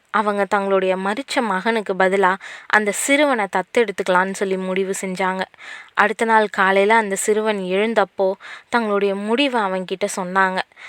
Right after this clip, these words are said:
அவன் ரொம்ப சந்தோஷப்பட்டு சம்மதிச்சு, அவங்களோடையே அங்க தங்கினான். அவனை படிக்க வச்சு ஒரு ஊழியக்காரனா ஆக்குனாங்க. அந்த ஊழியக்காரன் வேற யாரும் இல்ல,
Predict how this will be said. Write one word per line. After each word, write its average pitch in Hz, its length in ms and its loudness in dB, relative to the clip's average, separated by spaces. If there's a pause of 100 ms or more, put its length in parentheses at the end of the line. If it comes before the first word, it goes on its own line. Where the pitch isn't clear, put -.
(120)
அவன் 214 200 -2
ரொம்ப 226 440 0
சந்தோஷப்பட்டு 196 800 0
சம்மதிச்சு, 196 680 -4 (380)
அவங்களோடையே 196 720 4
அங்க 185 280 2
தங்கினான். 190 440 -2 (320)
அவனை 202 300 -2
படிக்க 208 380 2
வச்சு 190 420 -4 (120)
ஒரு 202 420 0
ஊழியக்காரனா 196 840 4
ஆக்குனாங்க. 190 400 0 (440)
அந்த 196 260 0
ஊழியக்காரன் 202 840 2 (200)
வேற 185 340 0
யாரும் 196 460 0
இல்ல, 196 260 0